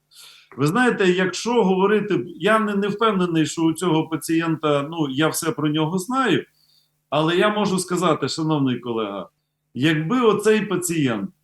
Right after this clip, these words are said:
не отримував цього лікування, він би не переріс. У нього було би погіршення перебігу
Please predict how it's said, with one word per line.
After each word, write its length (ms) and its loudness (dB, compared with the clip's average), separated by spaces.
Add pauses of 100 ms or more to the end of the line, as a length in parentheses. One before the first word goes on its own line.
(100)
не 300 2
отримував 1000 2
цього 420 0
лікування, 840 -2 (680)
він 300 2
би 140 2
не 280 2
переріс. 760 -2 (220)
У 140 0
нього 320 2
було 360 2
би 160 0
погіршення 920 2
перебігу 840 -2